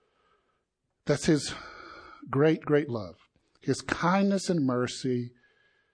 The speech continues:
He doesn't deal with them the way they deserve to be dealt with. He deals with them in a very loving way, giving them way more than what they need,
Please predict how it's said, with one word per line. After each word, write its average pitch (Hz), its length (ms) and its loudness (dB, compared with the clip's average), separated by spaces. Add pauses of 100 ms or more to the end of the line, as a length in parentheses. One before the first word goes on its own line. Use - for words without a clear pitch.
(260)
He 214 140 -4
doesn't 196 440 2
deal 147 300 4
with 127 220 0
them 147 320 4
the 131 80 2
way 139 180 2
they 135 140 2
deserve 135 460 2
to 160 80 -2
be 147 120 -2
dealt 139 280 2
with. 165 440 -2 (1000)
He 170 100 -10
deals 175 340 4
with 165 180 2
them 160 240 2
in 151 100 4
a 135 60 2
very 147 200 2
loving 143 400 4
way, 127 400 0 (1120)
giving 170 280 4
them 165 140 4
way 160 260 6
more 170 440 6
than 131 180 2
what 143 180 2
they 131 120 0
need, 127 540 0